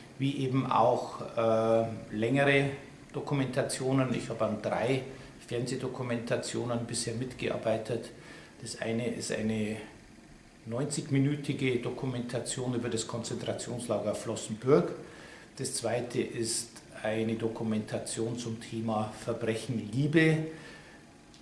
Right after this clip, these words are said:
von polnischen Zwangsarbeitern und deutschen Frauen. Und das dritte ist eine Dokumentation über einen K-Z-Transport kurz vor Kriegsende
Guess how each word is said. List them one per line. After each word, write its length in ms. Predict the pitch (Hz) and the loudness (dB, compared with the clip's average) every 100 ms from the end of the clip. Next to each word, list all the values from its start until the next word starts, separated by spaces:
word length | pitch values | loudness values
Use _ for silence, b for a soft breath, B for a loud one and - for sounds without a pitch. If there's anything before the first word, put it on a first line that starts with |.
| - - - - - - - | -20 -20 -20 -20 -20 -20 -20
von 280 | - 135 123 | -6 -2 -2
polnischen 480 | - 127 131 - - | 0 2 2 0 -2
Zwangsarbeitern 840 | - 110 - 120 107 110 - 110 | 2 2 4 4 4 2 2 0
und 160 | 104 - | 0 0
deutschen 320 | 104 - 113 | 0 0 -4
Frauen. 720 | - - 92 120 147 147 135 - B B B | -2 0 2 2 2 0 -2 -6 B B B
Und 220 | 117 113 113 | -6 -4 -2
das 220 | 107 - | -4 0
dritte 360 | 135 143 - | 2 2 4
ist 360 | 147 139 - 113 | 4 4 0 2
eine 180 | 113 113 | 2 2
Dokumentation 960 | 120 - 127 117 120 120 - - 117 | -2 -2 0 0 0 -2 -2 -2 -2
über 200 | 107 107 | 0 0
einen 280 | 90 104 110 | 0 0 0
K-Z-Transport 1120 | - - - 117 - 117 113 - 123 113 - | -2 -4 -2 -4 0 0 0 -2 -2 -2 -4
kurz 240 | - 127 - | -6 -6 -2
vor 180 | 110 | -4
Kriegsende 800 | - 123 123 - 107 110 110 104 | -2 -4 -4 -4 0 0 2 0